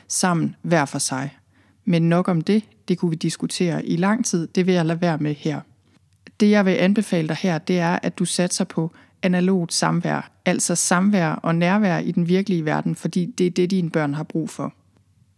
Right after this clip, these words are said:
Noget andet, jeg gerne vil sige om opmærksomhed, øh, og nærvær, det er, at det her, det er noget, du kun kan give dine børn med oprigtighed. Så du kan ikke fake det her. Enten er du der, eller også er du der ikke. Og noget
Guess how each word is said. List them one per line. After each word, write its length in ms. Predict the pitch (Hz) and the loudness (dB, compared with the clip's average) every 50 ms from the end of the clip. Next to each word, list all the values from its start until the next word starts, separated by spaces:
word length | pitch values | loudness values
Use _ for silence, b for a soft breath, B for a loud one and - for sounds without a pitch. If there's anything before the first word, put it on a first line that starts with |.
| _ _ _ _ _ _ _ _ - | _ _ _ _ _ _ _ _ 4
Noget 220 | 220 226 220 - - | 6 6 6 4 4
andet, 260 | - 202 214 233 233 | 4 4 6 6 6
jeg 120 | 220 185 180 | 4 4 2
gerne 200 | 185 180 180 190 | 2 2 2 2
vil 80 | 196 | 2
sige 280 | 185 - - 214 208 208 | 2 2 4 4 6 6
om 100 | 202 185 | 4 4
opmærksomhed, 680 | 165 - 160 156 165 180 - 196 175 - 170 160 151 - _ - - | 2 0 0 -2 -2 -2 -2 -4 -2 -2 -2 -2 -2 -4 _ -4 -2
øh, 360 | 170 160 156 151 147 147 147 - | 0 0 2 0 0 -2 -2 -2
og 120 | 160 160 | -2 -2
nærvær, 640 | 160 156 151 156 170 180 170 147 143 139 147 - - - _ _ _ - | 0 0 0 0 0 0 -2 -2 -4 -6 -8 -10 -16 -20 _ _ _ 2
det 160 | 226 220 214 - - | 2 2 2 0 -2
er, 260 | - 185 190 196 202 - - | -4 -2 -2 -2 -4 -6 -4
at 280 | 170 175 - - - - _ _ - | -6 -6 -6 -6 -12 -14 _ _ 0
det 120 | 226 226 214 | 2 2 2
her, 180 | 220 226 202 | 2 2 0
det 220 | 185 - - 220 220 | 0 0 2 2 4
er 40 | 220 | 4
noget, 260 | 214 202 196 208 - | 4 4 2 2 0
du 80 | 208 | -2
kun 240 | 196 - - 202 208 | -2 0 0 2 2
kan 180 | 208 - 208 190 | 2 0 -2 0
give 140 | - 214 202 | 0 0 2
dine 220 | - 208 190 180 | 4 2 2 2
børn 300 | - - 185 175 160 156 | 0 0 0 0 0 0
med 140 | 160 160 - - | -2 -2 -2 -2
oprigtighed. 680 | - 175 - - 170 175 - - 170 151 - 147 131 - - - _ _ - | -4 -4 -2 -2 -4 -4 -4 -4 -8 -6 -6 -8 -8 -8 -10 -16 _ _ -12
Så 180 | - - 208 | -6 -4 -2
du 120 | 196 - 214 | 0 0 0
kan 200 | - - 226 - - | 0 0 -2 0 2
ikke 340 | 208 220 220 - 240 220 - | 2 2 2 2 -2 -4 -4
fake 480 | - - - - - 190 190 190 - 214 | -14 -14 -6 0 2 2 2 4 2 0
det 120 | - 165 | -2 -2
her. 260 | - - 156 139 135 - - - _ _ - | -6 -4 -6 -6 -6 -8 -10 -18 _ _ 0
Enten 400 | 214 220 233 - - 202 180 - _ - - | 2 2 2 4 2 0 0 0 _ -4 0
er 120 | 185 208 | 0 2
du 120 | 226 247 233 | 2 2 0
der, 160 | 226 196 175 - - _ _ _ - - | 0 0 -2 -4 -8 _ _ _ -2 2
eller 160 | 190 180 170 | 2 4 4
også 260 | 160 175 - - - - | 4 2 0 -4 -8 -4
er 120 | - 151 156 | -4 -4 -2
du 100 | 185 175 | -2 -2
der 180 | - 160 151 - _ _ - | -4 -4 -6 -6 _ _ -4
ikke. 300 | - 170 160 - 175 160 - - _ _ _ _ B B B B B B B B B B B B B B B | -2 -2 0 0 -2 -4 -6 -14 _ _ _ _ B B B B B B B B B B B B B B B
Og 120 | - 190 | 2 2
noget 220 | 180 170 160 160 | 4 4 2 2